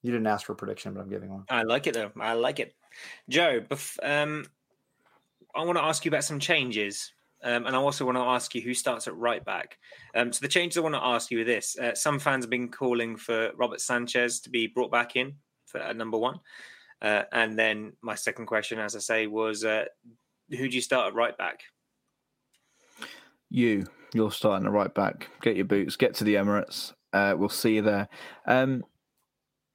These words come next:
Speaker 3: in terms of Sanchez,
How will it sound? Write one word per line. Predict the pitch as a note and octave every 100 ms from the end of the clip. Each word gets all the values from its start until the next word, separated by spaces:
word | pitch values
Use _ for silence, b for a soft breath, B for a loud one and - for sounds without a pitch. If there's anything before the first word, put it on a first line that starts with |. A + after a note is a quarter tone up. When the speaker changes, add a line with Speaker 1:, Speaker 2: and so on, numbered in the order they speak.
| _ _ _ _ -
Speaker 3:
in | B2+
terms | B2+ C#3 A#2+
of | -
Sanchez, | A#2+ A#2 G#2 B2 A#2+ A#2+ A#2+ - - - -